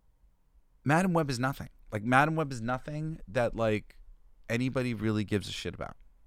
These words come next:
a-, at all. Uh, when they announced that movie, I just, there was this laughter from me and all my friends. And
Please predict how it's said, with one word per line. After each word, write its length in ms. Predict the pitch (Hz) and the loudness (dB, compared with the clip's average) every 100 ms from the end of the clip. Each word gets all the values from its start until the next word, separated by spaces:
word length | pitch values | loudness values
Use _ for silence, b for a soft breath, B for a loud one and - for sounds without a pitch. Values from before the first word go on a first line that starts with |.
| - _ - - - _ - - _ - - - | -20 _ -20 -20 -20 _ -20 -20 _ -20 -20 -8
a-, 180 | 110 90 | -4 0
at 140 | 110 104 | 2 4
all. 260 | 90 - - - _ _ _ _ - B B B B B - | 2 -4 -20 -20 _ _ _ _ -6 B B B B B -8
Uh, 120 | 90 | -6
when 240 | 117 127 127 | 0 2 6
they 120 | 135 | 6
announced 340 | 131 135 143 | 6 6 4
that 100 | 151 | 0
movie, 500 | 131 139 92 - - - - | 2 2 2 -4 -10 -8 -2
I 140 | 104 | -2
just, 200 | 101 101 _ - - - - - _ - | -2 -6 _ -20 -20 -20 -20 -20 _ -2
there 100 | 120 | 0
was 140 | 110 | 0
this 160 | 113 104 | -2 0
laughter 580 | 110 131 139 - 85 - - - - | 4 6 4 -2 -10 -12 -20 -20 -2
from 200 | 110 107 | 4 6
me 200 | 120 120 | 6 6
and 200 | 110 101 - | 4 0 0
all 160 | 117 127 | 2 4
my 120 | 127 | 2
friends. 520 | - 131 - - - _ _ b b b b - | 2 0 0 -6 -18 _ _ b b b b -2
And 320 | 113 107 - | 2 2 -2